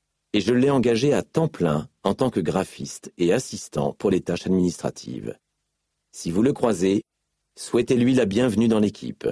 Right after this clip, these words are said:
et encouragez-le à travailler sur ses propres livres qui sont excellents.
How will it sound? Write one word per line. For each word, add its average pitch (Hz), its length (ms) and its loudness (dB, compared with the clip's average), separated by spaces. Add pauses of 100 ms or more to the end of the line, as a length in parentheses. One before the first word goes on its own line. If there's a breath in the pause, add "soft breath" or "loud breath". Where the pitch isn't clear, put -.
(580)
et 131 120 -4
encouragez-le 107 720 -2
à 78 80 -2
travailler 73 420 -2
sur - 180 -6
ses - 140 -12
propres - 420 -4
livres 80 400 -4 (140)
qui 87 120 -12
sont - 180 -8 (100)
excellents. 60 560 -6